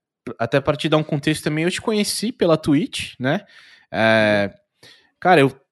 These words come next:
eu vi, né, uma, uma, uma galera começando a fazer live coding na Twitch, um, é, bastante pessoas começando a fazer. Tinha, não sei se antes de você ou se você foi o primeiro,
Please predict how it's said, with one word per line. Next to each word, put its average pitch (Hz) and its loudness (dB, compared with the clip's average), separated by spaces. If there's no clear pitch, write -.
eu 139 -2
vi, 135 -4
né, 180 4
uma, 131 2
uma, 107 -4
uma 143 -6
galera 214 4
começando 151 -4
a 139 -2
fazer 127 0
live 120 -2
coding 110 -6
na 107 -8
Twitch, 107 -8
um, 104 -8
é, 95 -6
bastante 123 -2
pessoas 147 -2
começando 135 -6
a 123 -6
fazer. 120 -2
Tinha, 180 -2
não 156 -6
sei 185 -2
se 160 -2
antes 151 -2
de 123 -6
você 120 0
ou 151 4
se - -4
você 117 -8
foi 117 -6
o - -6
primeiro, 123 0